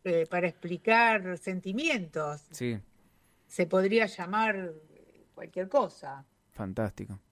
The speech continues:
Speaker 2: Sí, sí, me, me
Speaker 1: Pero
Speaker 2: encanta
Speaker 1: sí.
Speaker 2: porque acá están escribiendo mucho eso. Además, Nati también me dice algo parecido. Me dice, "Totalmente, trabajar desde las potencialidades de la persona, la fe ayuda, es completamente a nuestro ser", por ejemplo. Eh,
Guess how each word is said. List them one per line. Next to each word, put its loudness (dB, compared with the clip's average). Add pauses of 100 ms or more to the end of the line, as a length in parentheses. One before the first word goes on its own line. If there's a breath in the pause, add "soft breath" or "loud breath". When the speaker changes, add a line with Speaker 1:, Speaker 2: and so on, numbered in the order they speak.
(220)
Speaker 2:
Sí, 0
sí, 2
me, 4
me 4
Speaker 1:
Pero 4
Speaker 2:
encanta 8
Speaker 1:
sí. 8
Speaker 2:
porque 4
acá 2 (360 soft breath)
están 2
escribiendo 2
mucho 0
eso. 2
Además, 2
Nati 0
también 2
me 2
dice 0
algo 4
parecido. 2
Me 0
dice, 0 (420 soft breath)
"Totalmente, 4
trabajar 4
desde 6
las 4
potencialidades 4
de 0
la 2
persona, 0
la 2
fe 2
ayuda, 4
es 2
completamente 0 (460 soft breath)
a 0
nuestro 0
ser", 6
por -2
ejemplo. -6 (460 soft breath)
Eh, 0